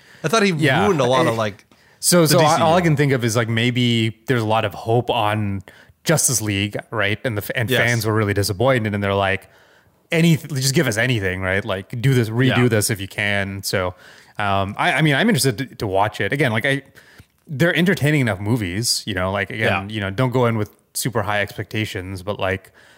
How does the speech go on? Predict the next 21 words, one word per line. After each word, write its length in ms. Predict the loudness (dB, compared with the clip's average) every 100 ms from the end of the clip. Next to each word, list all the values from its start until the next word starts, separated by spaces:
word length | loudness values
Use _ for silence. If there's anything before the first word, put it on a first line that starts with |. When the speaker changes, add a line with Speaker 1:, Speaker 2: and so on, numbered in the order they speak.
| _ -2
Speaker 2:
you 80 | 0
know, 80 |
some 220 | 2 4 4
of 60 |
them 140 | 4 4
are, 160 | 2
are, 300 | 0 -2 -4 -6
you 80 | -2
know, 80 | 0
I, 320 | 0 -2 -6
I 100 | -8
think 300 | -4 -4 -4
I, 60 | -4
w-, 200 | -2 -2
I 140 | -4
did 180 | -4 -6
not 260 | -2 0 0
enjoy, 440 | 0 0 2 2
but 160 | 0 0
I 60 | 0
think 220 | -2